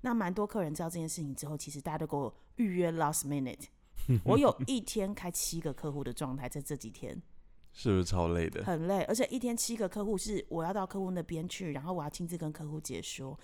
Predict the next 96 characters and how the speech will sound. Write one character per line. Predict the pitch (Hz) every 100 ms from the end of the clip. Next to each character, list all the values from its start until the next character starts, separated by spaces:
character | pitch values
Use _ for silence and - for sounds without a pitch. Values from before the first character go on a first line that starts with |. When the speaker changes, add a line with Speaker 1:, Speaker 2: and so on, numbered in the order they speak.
| - -
Speaker 1:
那 | -
你 | 233
知 | 165 202
道 | 196 - - -
每 | 180
一 | 170
次 | 196 254
开 | 233
户 | 214 226
流 | 175
程， | 175 160
当 | 190 196
然 |
快 | 165 208 175
的 | 151
话 | 175
就 | 156 151
是 | 165
五 | 139
分 | 151 147
钟 | 151
就 | 147
结 | - 85
束， | 87 - 82 - -
Speaker 2:
嗯 | 110
哼。 |
Speaker 1:
可 |
是 | 90
每 | 95 98 135
一 |
个 | 185 175
人 |
都 | 170
要 | 175
re-，repeat | 175 170 - - 180 170 220
一 | 180
次， | 156 190
就 | 175
是 | 170 160
那 | 151
五 | 143
分 | 160 160
钟 | 156
的 | 147
流 | 135 120
程， | 135 127
然 | 135
后 | 165 - - - - - - - - -
而 | 185
且 | 185
还 |
要 | 160 170
再 | 175
录 | 180 131
影， | 101
因 |
为 | 180
我 | 185
们 | 139
必 | 139
须 | 170 165
要 | 170 147 131
到 | - 175
客 | -
户 | 175
那 | 165
边 | 156 151
去 | 160
的 | 143
时 | 131 143
候， |
律 | 156 180
师 | 160
无 | 147
法 | 156 120 -
就 | 160
是 | 156
直 | 151
接 | 147 147
亲 | - 151
自 | 156
看 | - 147
到， | 135 - -
Speaker 2:
对。 | -
Speaker 1:
所 | 202
以 | 190
一 |
定 | 185
要 |
录 | 180 196
影 | 143
给 | 135
他 | 139
做 | 147 156
一 | 135
个 | 135 123